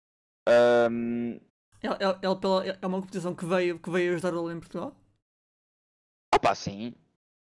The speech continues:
Speaker 1: É uma coisa que nos pôs a mais, mas também nos tirou coisas. Aí, aí eu não estou de acordo, mas ah, mas isso é
Speaker 2: Como?
Speaker 1: porque se calhar,
Speaker 2: Como, por
Speaker 1: se
Speaker 2: exemplo?
Speaker 1: calhar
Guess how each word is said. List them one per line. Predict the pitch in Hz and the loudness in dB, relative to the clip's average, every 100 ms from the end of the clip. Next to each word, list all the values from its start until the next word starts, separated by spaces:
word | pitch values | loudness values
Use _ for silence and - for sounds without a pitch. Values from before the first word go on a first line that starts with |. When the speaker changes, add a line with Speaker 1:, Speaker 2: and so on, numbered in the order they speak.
| - | -4
Speaker 1:
É | 107 | 0
uma | 117 107 | 0 2
coisa | 127 120 | 2 2
que | 120 | 0
nos | 123 - | -2 -2
pôs | 131 117 | 0 2
a | 120 | 4
mais, | 110 110 117 - | 4 2 2 -2
mas | 139 127 | 0 2
também | 135 131 | 4 2
nos | - | 0
tirou | 151 156 | 2 2
coisas. | 180 165 160 151 | 6 4 4 -2
Aí, | 95 110 107 | -2 -2 2
aí | 110 113 113 120 | 0 0 -2 0
eu | |
não | 127 131 | 0 0
estou | 135 | 0
de | 160 | -2
acordo, | 160 180 156 | 0 -2 0
mas | 110 - - - - - - _ 90 | -4 -6 -20 -20 -20 -20 -20 _ 4
ah, | 113 117 113 117 104 92 69 | 6 8 8 6 6 4 0
mas | 113 117 | 0 2
isso | 127 - | 4 4
é | |
Speaker 2:
Como? | 180 | 2
Speaker 1:
porque | - - | 0 -8
se | - | -6
calhar, | 131 - | -6 -6
Speaker 2:
Como, | _ - | _ -6
por | - | -4
Speaker 1:
se | 196 | -2
Speaker 2:
exemplo? | 165 127 | -2 -2
Speaker 1:
calhar | 127 | -4